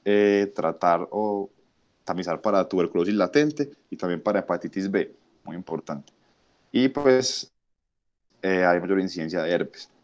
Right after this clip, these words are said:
También plantean que todos sus pacientes deben estar vacunados contra influenza anual y contra neumococo. Tanto la terapia como el mismo lupus se asocian a una aterogénesis acelerada. Esos pacientes,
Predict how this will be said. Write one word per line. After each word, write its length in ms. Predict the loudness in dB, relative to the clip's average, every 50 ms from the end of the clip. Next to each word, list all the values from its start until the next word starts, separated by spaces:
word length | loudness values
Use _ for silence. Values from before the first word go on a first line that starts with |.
| _ _
También 220 | -8 -6 -6 0
plantean 340 | 2 2 2 4 2 0 0
que 120 | 0 -4 -4
todos 200 | -2 -4 -4 -4
sus 120 | -6 -6
pacientes 500 | -4 -4 -4 -2 -2 -4 -2 -4 -6 -4
deben 180 | -4 -2 -2 -2
estar 220 | -4 -4 -2 -2
vacunados 560 | -2 -4 -4 -6 -6 -4 -4 -6 -6 -8 -8
contra 320 | _ -6 -6 -6 -4 -4 -4
influenza 460 | -4 -4 -6 -4 -4 -4 -4 -4 -4
anual 280 | -2 0 -2 -2 -2 -4
y 80 | -8 -8
contra 280 | -6 -8 -8 -6 -6
neumococo. 640 | -6 -6 -6 -6 -8 -10 -4 -2 -2 -2 -2 -4 _ _ _ _ _ -20 -20 -20 -20 -20 -20 -20 _ _ _ _ _ _ _ _ _ _ _ _ _ _ -20 _ _ _ _
Tanto 300 | 2 2 4 4 4 6
la 280 | 6 6 6 6 2 -2
terapia 400 | -4 0 0 2 0 0 -4 -6
como 440 | -4 -4 -4 -2 -2 -2 -2 -2 -2
el 160 | -4 -4 -4
mismo 180 | -6 -6 -4
lupus 300 | -2 -4 -4 -4 -8 -10
se 80 | -8 -8
asocian 340 | -8 -4 -4 -4 -4 -4 -8 -12 _ _
a 480 | 0 2 4 4 4 2 0 -2 -6 -8 -14 _ _ _
una 220 | -12 -6 -4 -4
aterogénesis 480 | -4 -4 -4 -6 -8 -8 -8 -10 -12 -12
acelerada. 380 | -12 -10 -8 -6 -4 -4 -4 -4
Esos 160 | -6 -10 -8
pacientes, 540 | -8 -8 -6 -6 -6 -6 -6 -10 -12 -12